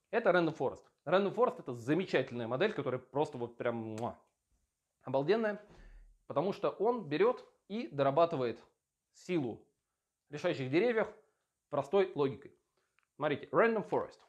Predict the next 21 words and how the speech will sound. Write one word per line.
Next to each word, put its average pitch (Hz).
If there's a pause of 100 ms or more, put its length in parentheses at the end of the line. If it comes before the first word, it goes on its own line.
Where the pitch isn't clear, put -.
Ну, 156
вообще 208
говоря, 185
когда 165
мы 165
говорим 156
про 151
бэггинг 143
над 135
решающими 143
деревьями, 135
мы 135
уже 151
можем 135
сказать, 135
что 147
это 135
в -
некотором 135
роде 120
лес. 143